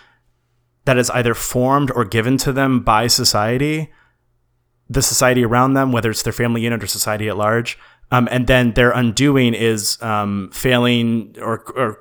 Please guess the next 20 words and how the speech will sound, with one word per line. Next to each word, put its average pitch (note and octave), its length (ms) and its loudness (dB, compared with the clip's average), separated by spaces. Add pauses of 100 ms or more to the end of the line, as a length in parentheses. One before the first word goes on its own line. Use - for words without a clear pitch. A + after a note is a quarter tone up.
being A#2+ 240 0
crushed - 400 0
under A#2 160 -2
the G#2+ 120 -4
pressure - 360 -2
of G#2 80 -4
that G2+ 160 -4
same G2+ 220 -4
society, G#2 640 -2
right? A2 300 -4
So, A2 240 -2
like, G2+ 280 -6 (300)
that, A2+ 220 -4
like, A2 320 -6
that A#2+ 340 -2
sort C#3 160 0
of A2+ 140 -2
duality A#2 560 2
that, A2+ 400 -2
um, G2+ 540 -8